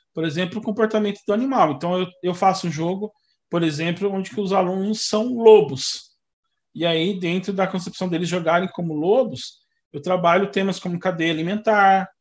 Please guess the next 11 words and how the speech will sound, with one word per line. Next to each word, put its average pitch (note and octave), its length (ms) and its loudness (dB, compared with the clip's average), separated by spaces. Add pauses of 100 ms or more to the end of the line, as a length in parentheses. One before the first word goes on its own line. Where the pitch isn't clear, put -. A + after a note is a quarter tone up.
(380)
é, D3+ 340 0
I C3+ 100 -4
T D#3+ 160 0
alimentar, F3 760 2
trabalho D#3 720 4
a C#3+ 80 -2
questão, D3+ 400 -4 (180)
né, D#3 220 0
da, D3 180 2
da D3 160 2
biodiversidade, E3 1200 2